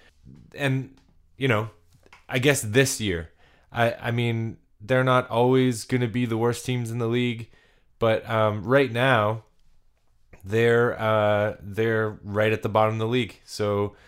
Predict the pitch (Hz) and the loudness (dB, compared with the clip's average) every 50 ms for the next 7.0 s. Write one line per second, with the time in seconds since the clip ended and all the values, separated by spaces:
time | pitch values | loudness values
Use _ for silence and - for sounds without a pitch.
0 | _ _ _ _ _ _ _ _ _ _ _ _ _ _ _ _ _ _ _ _ | _ _ _ _ _ _ _ _ _ _ _ _ _ _ _ _ _ _ _ _
1 | - - 160 160 156 151 147 117 - - _ _ _ _ _ _ _ _ _ _ | -4 2 4 6 6 6 4 0 -4 -10 _ _ _ _ _ _ _ _ _ _
2 | _ _ _ _ _ 139 143 143 143 139 135 135 131 - 135 131 127 - - 185 | _ _ _ _ _ 0 0 2 0 0 0 -2 -4 -6 -8 -8 -6 0 0 0
3 | 175 180 170 143 123 131 139 - 131 131 127 123 113 104 - _ _ _ _ - | 2 2 0 2 2 2 0 0 0 -2 -2 -4 -4 -8 -12 _ _ _ _ -2
4 | 131 131 123 113 117 107 101 117 117 120 113 - - - - 120 123 123 123 123 | 0 0 2 0 0 2 2 4 4 4 4 2 -2 -2 2 2 4 4 4 2
5 | 117 - - 117 104 104 - - 120 117 123 117 120 123 117 - - 123 117 113 | 0 0 -2 -4 -4 -4 -4 -2 0 0 0 0 0 -2 -4 -2 -2 -2 0 0
6 | 110 110 107 104 95 85 110 110 113 117 117 120 120 120 113 - - - _ | 0 0 0 -2 0 2 2 4 4 4 2 2 0 -2 -4 -6 -14 -20 _